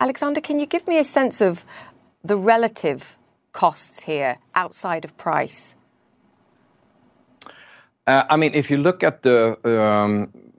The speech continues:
Speaker 2: environmental footprint, um, the,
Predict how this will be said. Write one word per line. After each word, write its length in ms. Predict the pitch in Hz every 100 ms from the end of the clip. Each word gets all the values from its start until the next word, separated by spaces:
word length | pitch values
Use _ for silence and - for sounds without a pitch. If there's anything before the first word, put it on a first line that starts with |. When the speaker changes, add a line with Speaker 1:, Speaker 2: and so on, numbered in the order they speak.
| 90 - 117
Speaker 2:
environmental 680 | 113 117 117 117 120 101
footprint, 1000 | 92 - 131 123 - - 101 85 - - -
um, 720 | 95 92 90 90 90 92 90 85 _ - _
the, 120 | -